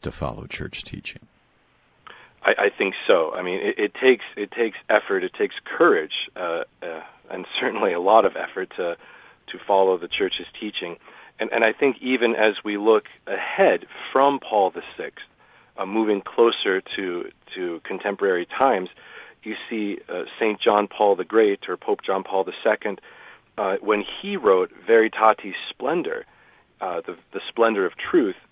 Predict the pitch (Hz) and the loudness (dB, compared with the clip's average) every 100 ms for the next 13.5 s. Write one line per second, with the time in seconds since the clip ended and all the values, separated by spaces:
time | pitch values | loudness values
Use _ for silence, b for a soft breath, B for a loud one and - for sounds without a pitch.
0 | _ - 135 135 - 160 151 127 113 110 | _ -12 -8 -6 0 0 0 0 2 2
1 | 107 98 110 104 - - 190 104 - - | 0 -2 0 0 -4 -8 -6 -6 -8 -4
2 | 101 90 104 98 101 101 101 110 120 98 | -4 -2 -6 -4 -6 -2 0 0 0 -4
3 | 95 95 92 - - 127 107 110 - - | 0 0 0 -4 -14 -12 -8 -8 -8 -16
4 | - - 101 92 - 113 113 120 110 - | -20 -10 -8 -6 0 2 4 2 2 2
5 | 107 110 95 101 98 95 92 95 101 98 | 0 0 0 2 2 0 0 2 2 0
6 | 101 95 101 113 107 98 - 98 92 - | -6 -2 0 2 2 0 -2 -6 -6 -8
7 | 92 90 87 104 98 98 104 113 - 98 | -10 -10 -8 -6 -2 2 4 2 0 -6
8 | 92 _ b b b b b b - - | -8 _ b b b b b b -6 2
9 | 117 110 110 - 107 - 113 110 104 101 | 4 4 2 -4 -6 -4 0 2 2 2
10 | 95 92 87 B B B B 113 117 120 | 0 -4 -8 B B B B -4 0 2
11 | 135 147 117 113 113 104 101 98 - 120 | 2 2 -2 -4 -4 -4 -4 -6 -6 -4
12 | 117 98 85 82 _ _ _ _ _ - | -2 -2 -4 -10 _ _ _ _ _ -12
13 | 95 - - 123 64 | -10 -8 -2 -2 -2